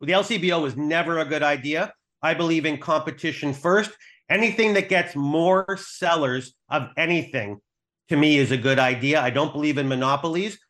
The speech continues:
I think this will bring down the price, and I think this will increase accessibility. And I don't care what the good is in this economy. That's important right now.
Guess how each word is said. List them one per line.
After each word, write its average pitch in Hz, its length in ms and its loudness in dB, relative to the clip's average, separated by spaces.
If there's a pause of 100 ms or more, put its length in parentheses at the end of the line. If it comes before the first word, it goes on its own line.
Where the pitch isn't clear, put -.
(180)
I 139 60 0
think 151 220 2
this 147 200 -2
will 143 220 0
bring 156 300 0
down 147 340 2
the 160 80 -2
price, 170 560 -4 (340)
and 151 120 0
I 143 100 2
think 147 240 -4
this 151 220 -6
will 143 160 0
increase 143 360 0
accessibility. 160 920 0 (220)
And 160 200 2
I 170 60 4
don't 170 180 0
care 151 160 -2
what 180 220 0
the 170 40 -6
good 156 220 -4
is 156 180 -2
in 143 120 -2
this 147 100 -4
economy. 175 600 0 (120)
That's 156 280 0
important 151 520 -4
right 131 240 -2
now. 123 300 -2